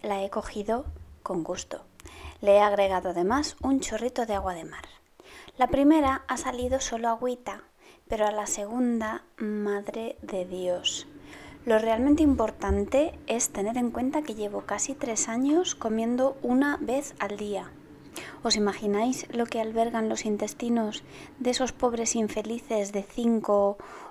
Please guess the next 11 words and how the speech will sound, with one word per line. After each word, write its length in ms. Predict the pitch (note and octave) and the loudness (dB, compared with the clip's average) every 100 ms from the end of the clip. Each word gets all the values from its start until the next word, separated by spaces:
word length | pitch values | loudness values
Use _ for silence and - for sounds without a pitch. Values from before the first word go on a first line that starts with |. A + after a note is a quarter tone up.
| - | -4
o 140 | G#3 | -2
cuatro 760 | - A#3+ A3+ A#3 G3+ G3 G3+ | 4 6 6 2 0 2 2
o 120 | - G3+ | 2 0
seis 520 | - A#3+ A3+ G#3 - | 0 0 0 -2 -2
comidas 520 | G#3+ G#3+ G#3+ G#3+ - | 0 0 0 -2 -2
al 160 | A3 G#3 | -4 -4
día? 300 | A3+ C4 E4+ - _ _ - - - - - - - | -2 -2 -4 -10 _ _ -20 -20 -18 -18 -16 -20 -4
Bueno, 280 | A3 F3+ F#3 - - | 0 0 -2 -16 -4
para 260 | A3+ G#3+ | 2 4
desayunar, 760 | A3 G#3+ A3 G#3 G#3 B3+ D#4+ - | 4 2 2 2 2 4 2 0
unos 460 | - A3+ C4 C#4 - | 2 6 6 4 -2